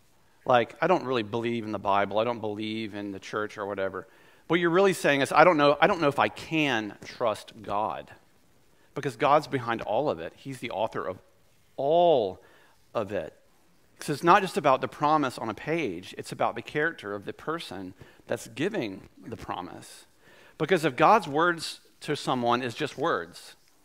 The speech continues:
if it's just printed on a page or on a scroll, then you're maybe trusting more in yourself, if that's your attitude with reading the Bible, for example. But if you do go deeper than that and you see that you're actually trusting the very nature of who God is,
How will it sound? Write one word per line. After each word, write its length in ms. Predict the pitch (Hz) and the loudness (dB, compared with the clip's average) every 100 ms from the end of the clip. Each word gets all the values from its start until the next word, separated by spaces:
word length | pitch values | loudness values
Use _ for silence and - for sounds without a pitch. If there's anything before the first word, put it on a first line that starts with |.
| _ _ | _ _
if 140 | - - | -8 -6
it's 120 | 135 | -6
just 300 | - 143 - | -8 -10 -10
printed 360 | - 151 156 123 | -6 -4 -2 -2
on 140 | 113 | -2
a 40 | |
page 420 | 104 147 135 101 117 | -4 -4 -2 -4 -6
or 60 | |
on 80 | 107 | -8
a 40 | |
scroll, 680 | 104 - - 156 135 85 - _ _ _ _ _ _ _ _ - | -8 -12 -8 -4 -4 -4 -10 _ _ _ _ _ _ _ _ -4
then 400 | 131 165 156 147 - _ _ _ _ _ - - | 4 6 6 0 -8 _ _ _ _ _ -20 -4
you're 240 | 156 165 - | 0 0 -2
maybe 240 | 147 226 240 | 2 2 2
trusting 420 | - 190 - 160 | 4 4 4 2
more 160 | 151 156 | 4 4
in 80 | |
yourself, 480 | 143 120 175 123 90 - | 2 0 4 2 2 -8
if 80 | - | -2
that's 260 | 123 - | -2 -2
your 220 | 123 104 101 | -6 -4 2
attitude 560 | 117 113 - 95 90 - | 2 2 -6 -12 -12 -14
with 340 | - 110 98 - _ _ | -6 -4 -6 -12 _ _
reading 320 | 117 123 110 | -6 -4 -4
the 60 | 101 | -2
Bible, 340 | 117 117 104 | 2 2 0
for 160 | 95 98 | -8 -10
example. 540 | 101 95 90 - 80 _ _ - - - - - - | -10 -14 -12 -14 -16 _ _ -20 -20 -20 -20 -14 0
But 80 | 160 | 2
if 140 | 160 | 2
you 80 | 170 | 0
do 380 | 127 160 233 254 | -4 0 0 6
go 160 | 208 | 6
deeper 440 | 165 123 190 185 135 | 6 4 0 0 -2
than 160 | 113 | -2
that 240 | 101 101 101 | 0 0 0
and 100 | 127 | -4
you 80 | 127 | -4
see 280 | - 190 190 | -6 -6 -2
that 80 | |
you're 200 | 151 127 | -2 0
actually 380 | 113 151 - 165 | 2 2 0 -8
trusting 540 | - - 147 - 135 117 | -6 -2 -2 -2 -8 -8
the 60 | |
very 280 | 110 131 135 | -4 -2 -2
nature 480 | 113 117 139 - 120 | -2 -2 -2 -4 -6
of 120 | 107 | -6
who 120 | 123 | -8
God 280 | 120 95 95 | -4 -4 -2
is, 460 | 85 92 - - | -6 -10 -16 -20